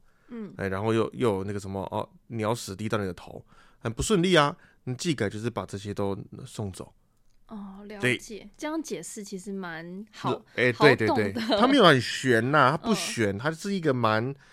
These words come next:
Speaker 2: 它也算玄，可它也没有到解释不出来啦。
Speaker 1: 嗯。
Speaker 2: 嗯。
Speaker 1: 哎，老师，那最重要的，刚刚应该没有讲到，就是技改一次的费用是多少？
Speaker 2: 三千六百块。
Speaker 1: 三千六，那如果我想要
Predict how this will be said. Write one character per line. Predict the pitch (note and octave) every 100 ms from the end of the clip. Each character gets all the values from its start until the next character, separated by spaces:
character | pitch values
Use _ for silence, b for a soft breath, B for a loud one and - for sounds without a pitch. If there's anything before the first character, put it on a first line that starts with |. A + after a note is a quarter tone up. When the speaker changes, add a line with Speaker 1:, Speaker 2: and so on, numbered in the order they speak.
| B B
Speaker 2:
它 | - B3+
也 | B2+
算 | G#3+ F#3+
玄， | - A2+ G2+
可 | A2
它 | C3 F#3+
也 |
没 | A2 A2+
有 | A2+
到 | B2 A2+ - -
解 | - G2
释 | G#2
不 | A2+
出 | A2 G#2+ F#2+
来 | -
啦。 | -
Speaker 1:
嗯。 | A#3+ A#3 F#3 F#3
Speaker 2:
嗯。 | G3+ C3 F#2+ -
Speaker 1:
哎， | C#4+ -
老 | G#3 G3+
师， | C4+
那 | C#4+
最 | B3+ E4 C4
重 | B3+ G#3+
要 | A3 F#3+
的， | F3 -
刚 | F#3+ A#3
刚 | A#3+ A#3+
应 | A#3
该 | A#3 A3
没 | G#3
有 | F3+
讲 | F#3+ F#3 E3
到， | E3+ F3+
就 | G3+ A3+
是 | A3+ A#3 B B
技 | - E4
改 | A3+ F3
一 | - F3
次 | - C#4
的 | G#3 F3
费 | - A#3+ F#3+
用 | E3+
是 | E3 F3
多 | -
少？ | -
Speaker 2:
三 | - E3 F3
千 | - D#3+ D#3
六 | D#3 D3+
百 | G2+ D#2+
块。 | - G2+ - _ _
Speaker 1:
三 | - G#3+ G#3+
千 | G#3+ G3 F#3+
六， | G3+ -
那 | B3+ C4+
如 | G#3+ A3
果 | G#3+ G#3
我 | G3+ F#3+
想 | G#3 - F#3
要 | F3+ G#3 F#3+